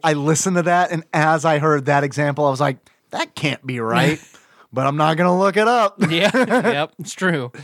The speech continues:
Speaker 2: You'll just be rerouted to that episode of the podcast, so.
Speaker 1: They had to have added that little, the turning slit to the screws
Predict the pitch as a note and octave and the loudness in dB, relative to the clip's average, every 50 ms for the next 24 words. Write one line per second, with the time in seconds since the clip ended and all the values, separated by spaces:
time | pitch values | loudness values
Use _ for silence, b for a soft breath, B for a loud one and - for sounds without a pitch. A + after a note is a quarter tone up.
0 | B B B B B B B B _ - B2+ C3+ C#3+ C3+ D3 C3+ C3+ C#3 C3+ C3+ | B B B B B B B B _ -12 -10 -8 -8 -8 -6 -4 -2 -2 0 2
1 | C3+ C3+ C3+ B2+ C3 B2+ B2+ C3 C3 - - C3+ B2 A2+ C3 C3+ C#3+ C#3+ - - | 0 0 0 0 -2 -2 -2 -2 -6 -6 -4 -4 -4 -2 0 -2 -2 -2 -4 -6
2 | G#2+ G2+ G2+ A2 - - - - - C3 A#2+ B2 A2+ B B B B _ G#3 G3+ | -6 -6 -6 -8 -8 -10 -12 -6 -6 -4 -4 -4 -6 B B B B _ -2 0
3 | F3+ G3+ A3+ A#3+ A#3 A3 F#3+ E3 E3 E3+ E3+ F3 F3+ E3+ E3+ D3 D#3 D3+ C#3 - | 0 0 0 0 2 2 2 2 2 2 2 2 2 0 0 0 0 0 0 0
4 | D#3 D3+ D3+ D3 C3+ B2+ A#2+ - - _ _ - B2 C#3+ C#3 B2+ - _ - - | 0 0 2 2 2 0 -2 -6 -12 _ _ -12 -6 -4 -4 -4 -4 _ -6 -2
5 | G3 G#3 G3+ F#3 D#3+ D3+ E3 D#3+ - - C3+ C#3 C3+ A#2+ A#2+ - - C3 C#3+ A#2+ | 0 0 2 0 0 0 -2 -2 -4 -4 -2 -2 0 -2 -2 -4 -6 -6 -4 -4
6 | C3 C3 - - - E3+ E3+ E3 D3 C3 A#2+ A#2 | -4 -4 -4 -2 0 2 2 4 2 2 0 -4